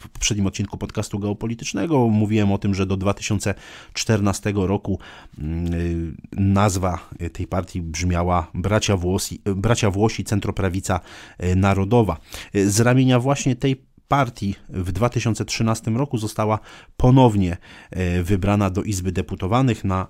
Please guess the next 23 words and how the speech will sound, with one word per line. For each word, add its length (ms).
siedemnastą 760
kadencję. 680
E, 140
w 220
latach 340
dwa 120
tysiące 360
dwanaście 500
trzynaście 520
była 200
jedną 300
z 200
trzech 320
wice-, 440
współprzewodniczących, 1200
mm, 300
a 200
w 100
dwa 180
tysiące 340
czternastym 640
roku 220
została 580